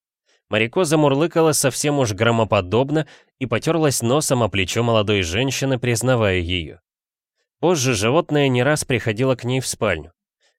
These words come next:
Лене страшно понравилось спать с такой роскошной грелкой под боком.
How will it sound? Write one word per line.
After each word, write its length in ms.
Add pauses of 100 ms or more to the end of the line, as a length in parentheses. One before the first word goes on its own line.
(120)
Лене 340
страшно 500
понравилось 580
спать 360
с 80
такой 260
роскошной 600
грелкой 460
под 200
боком. 420